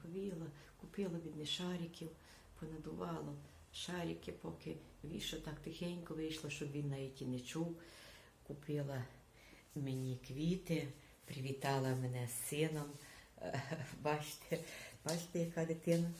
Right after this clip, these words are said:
бачите, яка дитина. Та я їй побажала, щоб вона щасливо жила, щоб їй було добре з моїм сином, щоб вона не, не, не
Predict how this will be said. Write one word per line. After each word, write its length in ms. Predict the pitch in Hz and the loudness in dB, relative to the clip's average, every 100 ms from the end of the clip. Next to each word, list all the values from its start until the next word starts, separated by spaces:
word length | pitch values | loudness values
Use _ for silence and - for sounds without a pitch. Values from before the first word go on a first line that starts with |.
| - | -4
бачите, 360 | 139 156 - 147 | -2 0 -2 -6
яка 340 | 143 139 143 | -8 -8 -8
дитина. 400 | 143 147 135 139 165 - - - | -8 -4 -4 -2 -6 -12 -18 6
Та 40 | 240 | 6
я 240 | 240 240 | 6 8
їй 220 | 233 175 | 8 8
побажала, 540 | 165 123 131 131 131 131 | 4 0 0 0 0 0
щоб 220 | - 131 | -2 -2
вона 300 | 131 131 131 - - | 0 0 0 -2 -12
щасливо 520 | - 139 - 143 135 | -4 -4 2 2 2
жила, 400 | 135 131 127 131 131 - | 0 2 2 0 -4 -12
щоб 220 | - 131 147 | -8 -2 0
їй 80 | |
було 200 | 147 151 | 2 6
добре 340 | 156 185 196 156 | 10 10 8 0
з 100 | 135 | 2
моїм 260 | 131 131 | 0 0
сином, 380 | 127 - 131 123 | -2 -2 0 -2
щоб 200 | - 120 123 | -4 -6 -4
вона 280 | 131 131 139 | 0 0 2
не, 240 | 131 135 135 - - | 0 -2 -4 -12 -8
не, 240 | - 143 143 | -4 0 0
не 540 | 131 139 143 143 135 | 0 0 0 0 -2